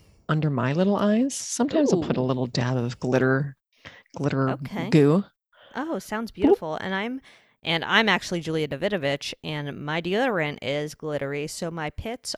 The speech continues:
Speaker 2: always are blangin', baby.
Speaker 1: My pits always are blank. I like that. I
Speaker 2: Okay.
Speaker 1: really would start doing that.
Speaker 2: I need new deodorant.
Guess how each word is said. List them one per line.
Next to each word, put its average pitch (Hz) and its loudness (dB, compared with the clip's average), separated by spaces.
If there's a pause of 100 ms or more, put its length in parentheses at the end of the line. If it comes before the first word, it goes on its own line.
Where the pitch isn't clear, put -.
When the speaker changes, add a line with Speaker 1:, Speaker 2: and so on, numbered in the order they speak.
Speaker 2:
always 180 -4
are 226 -2
blangin', 180 -4
baby. 165 -4 (1300)
Speaker 1:
My 208 2
pits 294 -2
always 254 2
are 269 4
blank. 226 0
I 160 0
like 113 -4
that. - -6 (680)
I 466 2
Speaker 2:
Okay. 185 6
Speaker 1:
really 185 4 (440)
would 156 -2
start - 2
doing 147 -2
that. 381 -4 (580)
Speaker 2:
I 220 8
need 202 4
new 160 2
deodorant. 131 -4